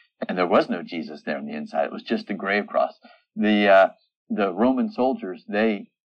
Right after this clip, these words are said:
yelled, "No!" J-, Satan yelled, "No!" But the women, what did they yell? They yelled, "He's alive! He's alive! He's alive!" So this is just so similar. This is a spiritual battle, and you don't send politicians in to fight a spiritual battle. This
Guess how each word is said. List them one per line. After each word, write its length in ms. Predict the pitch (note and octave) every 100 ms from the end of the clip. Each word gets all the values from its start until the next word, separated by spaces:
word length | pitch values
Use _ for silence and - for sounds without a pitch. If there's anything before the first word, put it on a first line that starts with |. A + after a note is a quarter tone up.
| _ _
yelled, 400 | C3 A2 G2 A#3
"No!" 480 | A#3 E4 - G#3+ -
J-, 120 | - - - A#3
Satan 500 | - - F#3+ G#3+ A2+
yelled, 360 | - - - -
"No!" 480 | A2+ A3+ A#3+ - -
But 160 | G#2 -
the 80 |
women, 320 | G#2 D3 D3 A2+
what 160 | A#2
did 160 | A#2 F#2+
they 140 | C#3+
yell? 280 | E2+ F2 F2 - _ -
They 140 | A2
yelled, 200 | G#2 G2+
"He's 160 | B2+ E3
alive! 540 | D3+ F#3 G#3 D#3+ G#2
He's 140 | G#2+ A#2
alive! 500 | B2 F3 F#3+ C3 G#2+
He's 160 | A2+
alive!" 380 | G#2+ B2 D#3 F#2+
So 260 | - A2 G#2+ - _ _ -
this 240 | D#3 -
is 120 | C3
just 300 | A#2 C3 A#2+
so 200 | - D#3
similar. 500 | - - B2+ G#2 E2+ F2
This 220 | A2 -
is 220 | A2+ G#2+
a 140 | - F#2
spiritual 560 | - A2+ B2 C#3 -
battle, 460 | C3 G2 D#2 D#2+ - _ _ _ -
and 120 | G#2+
you 100 | G2
don't 280 | G2 B2 A#2+
send 280 | B2 A2+ G#2+
politicians 760 | A#2+ A#2+ A#2+ A#2+ A#2 - F#2 F#2+
in 280 | F#2 E2+
to 80 | E2+ -
fight 160 | F2 D#2
a 40 |
spiritual 520 | - F#2 F2+ E2 -
battle. 340 | D2 C#2+ C#2+ C#2+ - _ _ _
This 200 | G#2